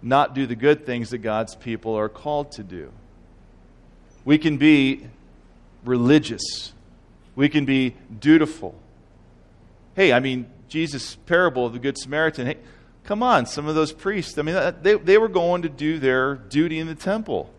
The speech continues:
I mean, they, they were doing the right thing, right? I mean, somebody else is gonna take care of the Samaritan on the side of the road. When they decided to say, "Well, you know, I, I know, I know we're supposed to take care of our parents, honor our father and mother, but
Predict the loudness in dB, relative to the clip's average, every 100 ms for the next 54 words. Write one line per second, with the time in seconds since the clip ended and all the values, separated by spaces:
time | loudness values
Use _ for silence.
0 | _ -20 _ 0 2 2 2 2 2 0
1 | 0 2 2 2 2 4 4 4 2 0
2 | -4 -2 -2 0 2 0 -4 -16 _ _
3 | _ _ -2 -2 -2 -8 -20 _ _ _
4 | _ -4 4 4 4 0 -8 -6 -6 -6
5 | -4 -6 -6 -8 -6 -6 -8 -14 -8 -6
6 | -6 -8 -8 -8 -10 -14 _ _ _ _
7 | _ _ _ _ _ _ _ _ _ _
8 | -20 -2 2 6 6 4 4 4 2 2
9 | 0 0 -2 0 0 -2 -12 -12 -4 -2
10 | -2 -4 -8 -4 -2 0 0 2 2 2
11 | 0 0 2 2 -2 -8 -2 -2 0 2
12 | 2 0 0 -2 0 0 0 2 2 2
13 | 2 0 2 0